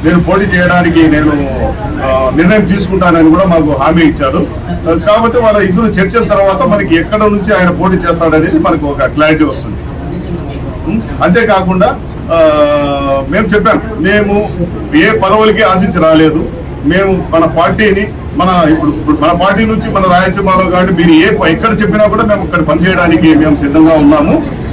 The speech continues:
మీరు ఏమి ఆలోచిస్తే దానికి మేము, ఆ, చేయడానికి ఉన్నాం కాబట్టి మేము ఆ ఏ పదవులకు ఆశించకుండా పార్టీ ముఖ్యంగా మన జ-, పవన్ కళ్యాణ్ గారు సీఎం అయ్యే వరకు మేము క-, క-, కష్టపడి పోరాడి మేము మీ అంటే ఉంటామని కూడా ఈ,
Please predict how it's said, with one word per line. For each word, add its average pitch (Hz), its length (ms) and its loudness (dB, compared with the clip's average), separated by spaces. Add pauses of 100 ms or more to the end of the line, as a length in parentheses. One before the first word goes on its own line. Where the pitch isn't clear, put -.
(120)
మీరు 180 160 2
ఏమి 196 580 2
ఆలోచిస్తే 220 580 2
దానికి 185 380 0
మేము, 156 540 2
ఆ, 139 400 0 (140)
చేయడానికి 165 340 2
ఉన్నాం 160 240 2
కాబట్టి 147 360 0 (440)
మేము 175 360 2
ఆ 151 200 2
ఏ 165 120 4
పదవులకు 196 420 0
ఆశించకుండా 180 580 0 (380)
పార్టీ 208 380 0
ముఖ్యంగా 196 600 0 (240)
మన 170 420 0
జ-, 170 340 0
పవన్ 214 220 0
కళ్యాణ్ 226 340 2
గారు 208 240 2
సీఎం 247 380 2
అయ్యే 233 160 4
వరకు 233 340 2
మేము 214 280 2
క-, 175 260 -2
క-, 190 200 0
కష్టపడి 233 360 0
పోరాడి 214 440 0 (320)
మేము 185 180 0
మీ 185 180 4
అంటే 220 240 2
ఉంటామని 196 480 0
కూడా 165 280 2
ఈ, 165 260 4